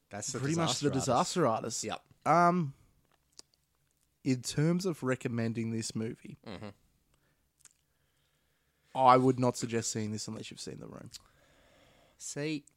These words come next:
Speaker 2: I honestly don't think
Speaker 1: Oh, it helps.
Speaker 2: you can get a, l-,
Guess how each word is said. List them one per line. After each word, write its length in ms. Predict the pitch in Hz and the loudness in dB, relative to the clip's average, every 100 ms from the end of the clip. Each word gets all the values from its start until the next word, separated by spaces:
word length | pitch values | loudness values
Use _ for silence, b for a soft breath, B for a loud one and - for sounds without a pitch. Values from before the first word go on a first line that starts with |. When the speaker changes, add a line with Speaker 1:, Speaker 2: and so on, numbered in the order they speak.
| _ 113 | _ 2
Speaker 2:
I 140 | 113 120 | 2 4
honestly 420 | 131 131 - 131 | 2 2 0 0
don't 280 | 117 117 - | 2 0 -2
think 340 | 117 110 - - | -8 -8 -6 0
Speaker 1:
Oh, 80 | 160 | 2
it 100 | 135 | 4
helps. 360 | 151 120 127 | 2 2 2
Speaker 2:
you 120 | 127 | 0
can 220 | 120 127 117 | 2 -2 0
get 180 | 120 | 2
a, 40 | 113 | 2
l-, 420 | 113 113 117 | 0 -2 -4